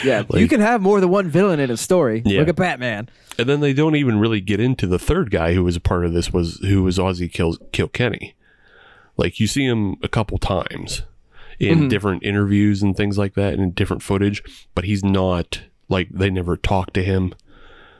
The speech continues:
Speaker 2: about the
Speaker 1: Right.
Speaker 2: production or anything. Yeah. Like, John Shear's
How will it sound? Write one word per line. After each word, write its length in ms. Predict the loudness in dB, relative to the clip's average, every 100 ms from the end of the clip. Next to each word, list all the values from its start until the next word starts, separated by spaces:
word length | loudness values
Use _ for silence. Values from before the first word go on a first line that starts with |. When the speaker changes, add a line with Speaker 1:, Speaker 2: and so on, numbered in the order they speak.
| -20 -18 -6
Speaker 2:
about 200 | 0 2
the 60 | 2
Speaker 1:
Right. 80 | 0
Speaker 2:
production 440 | 0 -2 -2 -2
or 140 | 0
anything. 420 | 0 0 0 0 -4 -14 _ _ -8
Yeah. 240 | -2 -2 -2 _ _ -14 -4
Like, 220 | -2 0
John 240 | 0 0
Shear's 400 | 0 0 2 0